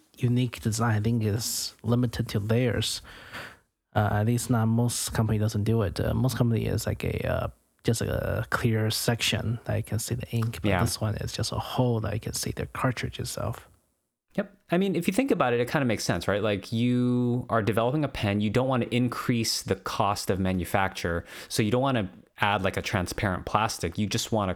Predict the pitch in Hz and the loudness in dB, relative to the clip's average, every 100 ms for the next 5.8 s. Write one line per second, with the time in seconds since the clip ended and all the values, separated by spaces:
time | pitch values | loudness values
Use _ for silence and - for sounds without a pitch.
0 | - - 110 92 - 170 92 90 92 - | -4 -2 -2 0 2 2 2 -2 -4 -10
1 | - - - - - 107 113 113 110 107 | -20 -18 -16 -10 -2 2 4 4 2 0
2 | - 214 196 147 120 117 107 - 110 107 | 0 0 2 0 2 0 0 0 0 -2
3 | - 95 127 143 113 104 - 101 - 123 | -2 0 0 2 2 0 0 -2 0 2
4 | 117 127 170 - 95 82 - - 90 92 | 2 2 0 0 -2 -2 -4 -2 0 -2
5 | - 120 120 139 120 - 143 | 0 0 2 0 -2 -2 -4